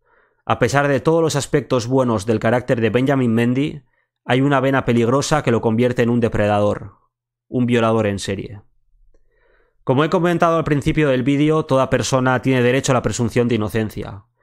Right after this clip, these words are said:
Aún así, veremos cómo termina este caso, porque aunque no haya pruebas concluyentes, sí que hay muchos indicios que apuntan a que todo lo contado por las víctimas es real. Me ha llamado bastante la atención también que el fiscal Timothy Gray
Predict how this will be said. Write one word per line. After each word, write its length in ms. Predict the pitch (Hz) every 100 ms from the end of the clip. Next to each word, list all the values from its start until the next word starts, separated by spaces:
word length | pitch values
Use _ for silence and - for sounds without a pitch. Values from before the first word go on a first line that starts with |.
| _ _ _
Aún 220 | 120 131
así, 480 | 151 - 170 175 170
veremos 420 | 117 120 139 151 -
cómo 220 | 160 151
termina 320 | 131 131 139
este 220 | 123 120
caso, 500 | 139 135 - - - _ _
porque 380 | 117 110 110 110
aunque 240 | 113 117
no 80 | 120
haya 220 | 147 156
pruebas 300 | 156 160 151
concluyentes, 1080 | 147 127 123 120 139 143 135 139 - - - _ - _ -
sí 240 | - 165
que 160 | 160 151
hay 120 | 156
muchos 360 | 151 147 147
indicios 580 | 131 120 131 135 147 139
que 80 | 127
apuntan 420 | - 127 127 131
a 100 | 113
que 120 | 117
todo 200 | 110 139
lo 120 | 143 131
contado 400 | 120 120 123 120
por 120 | 104
las 180 | 107 98
víctimas 640 | 120 127 120 120 123 - -
es 140 | 110
real. 460 | 98 98 98 117 - _ _ _ _ _ - _ _ _ _
Me 140 | 117 123
ha 40 |
llamado 320 | 151 165 175
bastante 460 | 151 139 160 156 160
la 80 | 139
atención 480 | 135 127 - 147
también 440 | 131 123 123 139 151
que 280 | 135 113 113
el 80 |
fiscal 420 | 104 110 - 131 139
Timothy 320 | 135 127 120
Gray 400 | 117 120 143